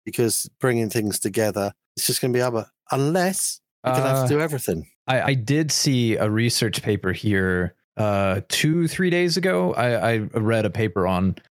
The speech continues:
Speaker 2: uh, some of the, re-, the, they, they had a habitat that they were staying in, uh, one of the recent ones, and they're in Utah,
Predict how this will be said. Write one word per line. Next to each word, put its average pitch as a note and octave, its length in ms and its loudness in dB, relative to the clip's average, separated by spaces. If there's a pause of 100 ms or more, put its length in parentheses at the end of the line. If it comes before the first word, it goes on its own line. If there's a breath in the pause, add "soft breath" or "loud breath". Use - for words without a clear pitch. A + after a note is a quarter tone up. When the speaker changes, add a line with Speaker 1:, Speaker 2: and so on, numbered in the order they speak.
(160)
Speaker 2:
uh, G2+ 160 2
some B2 200 2
of A2 60 0
the, G2+ 100 0
re-, G2+ 200 0
the, E2 240 0
they, A2+ 320 0
they A2 440 0
had A#2+ 200 2
a A2+ 80 2
habitat F#2+ 540 0
that F2+ 120 -2
they A2 120 2
were F#2+ 140 2
staying F#2 420 2
in, - 240 0 (220 soft breath)
uh, F#2+ 320 0
one G#2 200 0
of G2+ 80 2
the G2 80 0
recent G2 380 0
ones, D#2 400 0
and G#2 340 0
they're G#2+ 240 2
in G2+ 380 2
Utah, C3 480 0